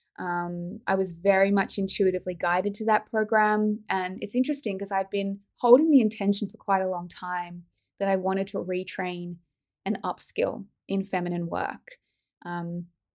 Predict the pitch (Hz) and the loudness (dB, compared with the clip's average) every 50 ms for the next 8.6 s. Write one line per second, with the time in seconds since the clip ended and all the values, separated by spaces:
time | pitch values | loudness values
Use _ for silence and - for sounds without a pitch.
0 | _ _ _ _ _ - - - - 196 202 196 190 196 202 190 185 170 202 196 | _ _ _ _ _ -20 -10 -4 -2 0 2 2 2 0 0 -2 0 0 2 4
1 | 202 202 202 208 202 190 180 185 180 - - 202 190 226 220 - - 202 196 196 | 4 4 4 4 2 0 0 0 -2 0 2 2 2 4 2 2 2 2 2 2
2 | - 190 180 175 175 202 226 254 254 254 - - 190 175 170 - - - 202 202 | 0 -2 -6 -4 -2 0 0 0 -2 -2 -2 2 4 4 4 2 2 -2 0 0
3 | 214 226 233 - - 226 277 277 - 311 311 269 269 208 202 - 214 202 196 190 | 2 2 0 2 2 0 0 0 0 0 0 2 2 0 -2 0 0 0 0 0
4 | 190 - - - 185 180 180 175 - - 262 294 233 - - - - - - 175 | -2 -6 -6 -8 -8 -8 -8 -8 -4 -2 0 0 0 0 -2 -6 -6 -4 -4 -4
5 | - - 202 180 180 175 170 - - 208 208 233 254 240 196 - 190 180 175 - | -4 -6 -6 -4 -4 -2 -2 -2 -2 0 2 4 4 4 2 0 -4 -10 -6 -4
6 | 202 214 220 220 190 180 175 170 190 175 180 175 165 - - 185 180 180 - - | -2 -2 -2 -2 -2 -4 -6 -6 -8 -8 -8 -10 -12 -10 -8 -6 -6 -6 -6 -6
7 | 180 170 170 170 - - - - 185 175 - - - 170 - - 175 170 - - | -8 -8 -8 -8 -10 -10 -8 -6 -6 -6 -6 -8 -14 -12 -6 -6 -6 -4 -6 -8
8 | 180 170 147 - - - 277 277 254 208 190 196 | -6 -6 -6 -6 -4 0 2 2 2 2 -2 -8